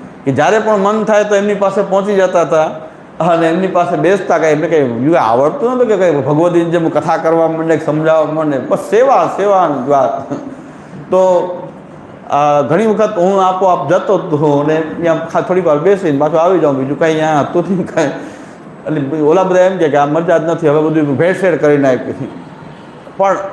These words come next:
એમનો સેવાનો ભાવ એવો હતો કે એ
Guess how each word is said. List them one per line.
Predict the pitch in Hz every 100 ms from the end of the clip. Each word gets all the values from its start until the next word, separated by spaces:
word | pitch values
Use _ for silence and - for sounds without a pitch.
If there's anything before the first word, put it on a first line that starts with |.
| -
એમનો | 143 175
સેવાનો | 185 - 143 175 214 226
ભાવ | 139 139 165 196
એવો | 214 226 196
હતો | 185 - 185 165 131 - - - - - - -
કે | - 170 156 - - - -
એ | 180 143 -